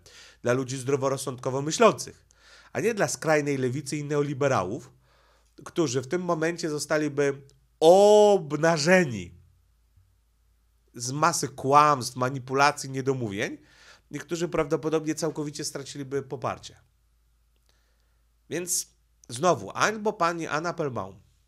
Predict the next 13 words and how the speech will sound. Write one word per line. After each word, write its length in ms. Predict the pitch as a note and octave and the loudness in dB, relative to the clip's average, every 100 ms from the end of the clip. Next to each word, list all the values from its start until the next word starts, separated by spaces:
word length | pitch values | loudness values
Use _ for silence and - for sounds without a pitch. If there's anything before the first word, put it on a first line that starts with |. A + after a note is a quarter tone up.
| _ _ _ _ _ - _ _ _ _ _ _ _ _ _ _ _ _ | _ _ _ _ _ -20 _ _ _ _ _ _ _ _ _ _ _ _
cynicznie 480 | - C#3+ D#3 F3+ G3 | -12 -6 -6 -4 -6
kłamie, 560 | F#3 D#3+ G#2+ G#2+ D3+ A3 - - | 0 2 2 -2 -2 -2 -6 -8
albo 220 | C3 D3 | -6 -4
jest 120 | D#3+ | -4
oderwana 460 | D#3+ D3+ C3+ C3+ C3+ | -2 -4 -2 -4 -4
od 80 | B2+ | -6
rzeczywistości. 760 | B2 B2+ A#2 - - - - _ _ _ _ _ _ _ _ _ _ _ _ _ _ _ _ | -8 -8 -12 -12 -14 -16 -18 _ _ _ _ _ _ _ _ _ _ _ _ _ _ _ _
Ponieważ 640 | - C3+ F#3 F3+ - - - - - - | -8 -4 0 0 -2 -8 -12 -18 -20 -10
ze 200 | B2+ D3+ | -4 -4
słów 460 | - E3+ C4 F3+ | -2 0 0 0
pani 320 | - C3 C3+ C#3 | 0 0 0 -4
Anna 240 | C3+ D3+ | -4 -4
Applebaum 640 | D#3+ C#3+ B2 F#2+ C#3 A3 | -2 -4 -2 -4 -6 -12